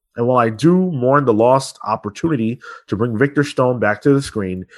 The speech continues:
bringing awareness to the actions of Walter Hamada will prove to be a much more important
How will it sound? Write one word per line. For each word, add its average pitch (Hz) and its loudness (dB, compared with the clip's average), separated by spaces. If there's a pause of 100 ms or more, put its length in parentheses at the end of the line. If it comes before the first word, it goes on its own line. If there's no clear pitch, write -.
(300)
bringing 143 2
awareness 151 2
to 98 -10
the 110 0
actions 117 -4
of 90 -4
Walter 101 -2
Hamada 117 2
will 98 0
prove 139 0
to 110 -10
be 104 -2
a 95 -4
much 113 -4
more 107 -2
important 92 -6